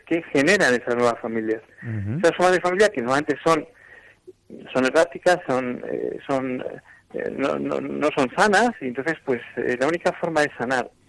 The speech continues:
Speaker 1: una familia enferma es con una familia sana. Entonces, eh, no solamente tenemos pisos de acogida, sino como hoy les decía a la gente de la, de la administración de la Comunidad de Madrid, "Es que nosotros no tenemos pisos de acogida solamente", que además, eh,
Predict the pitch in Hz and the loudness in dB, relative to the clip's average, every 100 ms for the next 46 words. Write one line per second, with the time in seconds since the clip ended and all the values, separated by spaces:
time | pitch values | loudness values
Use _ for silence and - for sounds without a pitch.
0 | _ _ - 175 139 107 110 110 131 120 | _ _ -4 0 0 -2 -4 -2 2 0
1 | 120 165 180 185 - 151 170 - - - | 2 0 0 -4 -6 -6 -6 -8 -20 -20
2 | - _ - 117 127 123 - 98 104 101 | -20 _ -2 0 2 0 -2 -10 -8 -8
3 | - - 90 95 _ _ _ - - - | -10 -12 -12 -14 _ _ _ -20 -20 -10
4 | 131 151 156 139 - _ _ 131 127 156 | 0 4 4 4 -4 _ _ -4 0 0
5 | 175 175 156 151 160 147 - 139 165 151 | 4 2 2 0 2 0 0 -4 0 0
6 | 151 151 - 190 196 - 131 120 117 120 | 2 0 -2 -4 -4 -2 -2 0 0 4
7 | 143 - - - - - - 110 110 - | 4 2 -16 -20 -20 -20 -8 -2 -2 2
8 | 127 117 107 - 113 113 110 107 110 110 | 4 6 4 -2 -2 -2 0 -2 -4 -2
9 | 110 110 110 - 117 139 143 123 120 123 | 0 0 -4 -8 -8 -4 -2 -2 -2 0
10 | 127 143 131 117 123 113 127 143 131 127 | 0 0 -2 -4 -4 -2 -2 -4 -4 -4
11 | 135 123 120 117 _ _ _ _ - 123 | -2 0 -2 -4 _ _ _ _ -2 2
12 | 110 107 101 156 147 107 107 113 165 - | 2 2 0 0 -2 -2 -2 -2 -2 -2
13 | 110 - _ - - 113 117 147 160 - | -6 -8 _ -14 2 6 6 6 4 -2
14 | 370 403 101 95 - | -10 -10 -8 -10 -12